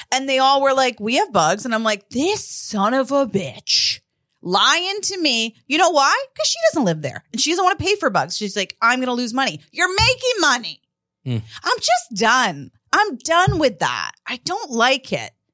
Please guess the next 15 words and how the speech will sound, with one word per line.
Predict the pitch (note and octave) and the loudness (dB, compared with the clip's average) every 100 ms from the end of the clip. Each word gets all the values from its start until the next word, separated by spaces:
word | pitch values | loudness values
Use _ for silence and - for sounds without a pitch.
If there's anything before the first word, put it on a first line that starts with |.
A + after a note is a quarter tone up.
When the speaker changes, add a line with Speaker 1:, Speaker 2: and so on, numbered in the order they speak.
| - | -4
Speaker 1:
It | B3+ | 0
makes | D4 G#4+ - G#4 | 2 0 -2 -6
me | G#4 | -2
mad. | C#4 G3+ F3 - - _ _ _ _ _ _ _ _ _ _ _ _ _ _ _ - | 0 0 -2 -8 -16 _ _ _ _ _ _ _ _ _ _ _ _ _ _ _ -2
You | D4+ | -2
can't | - C#5 D5 B4+ A#4 | 2 2 2 2 2
have | G#4 | 2
it | D#4 | 2
all. | B3+ G#3 - _ _ _ D4+ - B3 | 2 0 -4 _ _ _ -14 -6 2
You | F4+ | 2
cannot | - A#4+ C#5+ C#5 C5+ B4+ F#4+ | 4 4 4 4 4 4 2
have | G4 G#4 C4+ | 2 0 -2
it | D#4 E4+ C4+ | -2 0 2
all. | D4 D#4 | 4 4
And | G3+ | 2